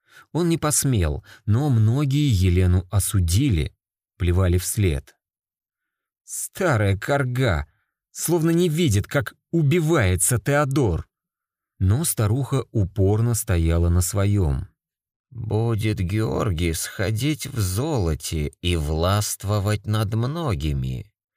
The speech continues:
В Паргу не вернётся, но отца к себе заберёт».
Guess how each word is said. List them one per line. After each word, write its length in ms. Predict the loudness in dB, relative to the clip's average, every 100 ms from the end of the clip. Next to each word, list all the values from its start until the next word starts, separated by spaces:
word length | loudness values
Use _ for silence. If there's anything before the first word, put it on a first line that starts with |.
| _ _ _
В 200 | _ -18
Паргу 500 | -6 -2 -2 -2 -4
не 160 | -2 -2
вернётся, 960 | -2 -2 -2 -4 -2 -4 -4 -4 -2
но 680 | 0 0 0 0 -2 -4 -8 _ _ _ _ _ _
отца 640 | -8 -6 -6 -2 0 -2
к 80 | -4
себе 500 | -8 -4 -4 -2 -4
заберёт». 1080 | -4 -2 -2 -2 -4 -2 0 0 0 -2